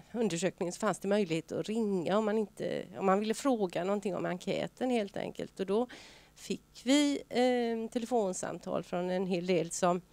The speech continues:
där vad jag förstod i alla fall, eh, att studieförbunden är ute till exempel och har minnesträning på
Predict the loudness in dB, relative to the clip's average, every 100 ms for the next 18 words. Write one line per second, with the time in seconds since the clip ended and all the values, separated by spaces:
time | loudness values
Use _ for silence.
0 | -20 -20 -20 _ _ -20 4 6 6 4
1 | 2 2 0 0 0 2 2 2 2 2
2 | 0 -2 0 2 -2 -4 -6 -6 -6 -4
3 | -4 -6 -10 -4 -2 -2 -2 -4 -6 -12
4 | -8 -2 2 2 0 -8 -8 -4 -6 -4
5 | -4 -4 -6 -4 -2 0 0 -2 -2 -4
6 | -6 -4 -2 -2 -2 -2 -6 -4 -6